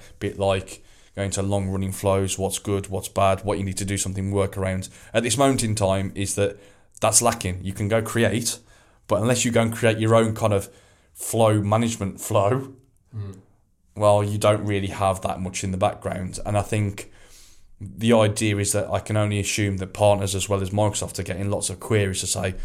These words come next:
Speaker 1: "But why is that now gone slower? Why is this working like this? Well, it never used to be like that."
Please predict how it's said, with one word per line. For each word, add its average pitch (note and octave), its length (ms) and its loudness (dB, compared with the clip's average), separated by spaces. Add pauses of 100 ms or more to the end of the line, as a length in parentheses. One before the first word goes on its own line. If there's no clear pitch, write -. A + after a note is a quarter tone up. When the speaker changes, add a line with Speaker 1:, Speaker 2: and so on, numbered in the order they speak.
(360)
Speaker 1:
"But G2+ 80 0
why A2 160 4
is A2+ 120 2
that G#2+ 160 0
now G2 180 -2
gone F#2 200 -4
slower? F#2+ 440 -4
Why A2+ 180 6
is A2+ 140 0
this G#2+ 200 -2
working G2 360 -4
like F#2+ 220 -8
this? F#2+ 240 -10 (360)
Well, B2 120 -2
it B2 140 -6
never A#2+ 220 2
used G#2 320 0
to - 60 -12
be F#2 100 -4
like F#2 280 -2
that." F#2+ 360 -4